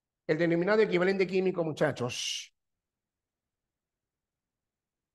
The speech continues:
¿A qué va a ser igual? Ya, vamos por acá, mira. Jóvenes. El equivalente químico, muchachos.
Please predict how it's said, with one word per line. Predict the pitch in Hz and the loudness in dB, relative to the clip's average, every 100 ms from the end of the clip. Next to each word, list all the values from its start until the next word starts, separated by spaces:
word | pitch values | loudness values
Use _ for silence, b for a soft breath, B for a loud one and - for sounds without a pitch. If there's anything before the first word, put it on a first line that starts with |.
| _ _ _ _ _ _ _ | _ _ _ _ _ _ _
¿A | 147 | -4
qué | 175 170 | -2 0
va | |
a | 151 | -2
ser | 143 | -4
igual? | 135 101 90 - _ _ _ _ _ - | -4 -6 -10 -16 _ _ _ _ _ -8
Ya, | 190 190 | -6 0
vamos | 151 147 | 2 4
por | 135 | 2
acá, | 131 | 0
mira. | 113 - - _ _ _ _ _ _ _ | -2 -6 -16 _ _ _ _ _ _ _
Jóvenes. | 160 123 110 - _ _ _ _ _ _ | 0 0 -6 -20 _ _ _ _ _ _
El | 190 190 | 4 4
equivalente | 185 190 214 294 302 | 4 2 0 -2 -4
químico, | 208 240 240 233 | -2 0 0 0
muchachos. | 175 165 190 147 156 147 - - - - - | -2 -2 -4 -4 -6 -6 -8 -12 -12 -14 -18